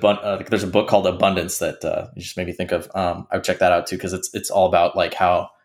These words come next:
these, there's, uh, basically optimistic about macro trends that you see, like, um, in, uh, you know, just poverty and, and sort of, uh, energy and, and a lot of things. So it's, it's, and, like,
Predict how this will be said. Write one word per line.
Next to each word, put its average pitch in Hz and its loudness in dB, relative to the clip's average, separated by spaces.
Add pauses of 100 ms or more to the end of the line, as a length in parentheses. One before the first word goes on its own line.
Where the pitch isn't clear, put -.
(120)
these, 95 -4 (200)
there's, 95 -2 (380)
uh, - -4 (260)
basically 113 4
optimistic 95 2
about 90 0
macro 87 0
trends 82 -8
that 76 -8
you 90 -12
see, 82 -8
like, - -10 (500)
um, 80 -4 (220)
in, 87 -8
uh, 85 -6 (480)
you 90 -12
know, 82 -10
just - -6
poverty 95 2
and, 80 -10
and 82 -14
sort 85 -8
of, 78 -14 (640)
uh, 90 2
energy 92 0
and, 80 -8
and 90 -4
a - 0
lot 92 6
of 92 -4
things. 85 -2
So 95 2
it's, - -6
it's, - -8
and, 95 -8
like, 90 -8